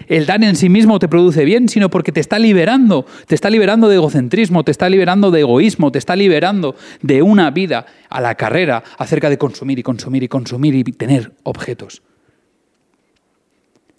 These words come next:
Quizá nos estamos equivocando con el dinero y el dinero en sí no es el problema, sino el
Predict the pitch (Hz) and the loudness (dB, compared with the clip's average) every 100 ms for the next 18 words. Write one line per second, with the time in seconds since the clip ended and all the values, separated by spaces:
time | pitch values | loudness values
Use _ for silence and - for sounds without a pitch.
0 | _ - 170 196 180 180 156 185 185 185 | _ -6 -2 0 2 0 0 0 0 0
1 | 165 156 165 208 202 190 175 175 214 190 | -2 0 0 0 2 0 0 2 2 2
2 | 170 180 220 202 220 202 190 - 165 226 | 2 0 0 0 0 0 0 0 0 2
3 | 220 - 185 170 165 156 | 0 -2 -2 0 0 -2